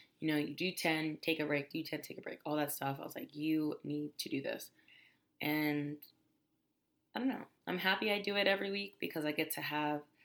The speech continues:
you know, honest conversations with myself and honest conversations with my friends or my guests that are on. And I think, you know, that's the most important part about it, is to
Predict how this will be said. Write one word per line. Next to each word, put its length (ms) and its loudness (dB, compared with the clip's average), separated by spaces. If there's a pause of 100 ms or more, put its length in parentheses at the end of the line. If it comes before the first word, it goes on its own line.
(400)
you 100 -2
know, 160 0
honest 280 0
conversations 540 -2
with 140 -6
myself 440 4 (920)
and 100 -2
honest 340 0
conversations 760 0 (160)
with 180 0
my 140 2
friends 480 -4
or 200 0
my 140 -2
guests 400 -4
that 100 -2
are 140 0
on. 320 -8
And 140 -2
I 80 -2
think, 340 -4 (640)
you 120 4
know, 180 4
that's 240 0
the 100 -4
most 240 0
important 460 -6
part 180 -2
about 220 -2
it, 160 -6 (160)
is 360 -2 (160)
to 360 -2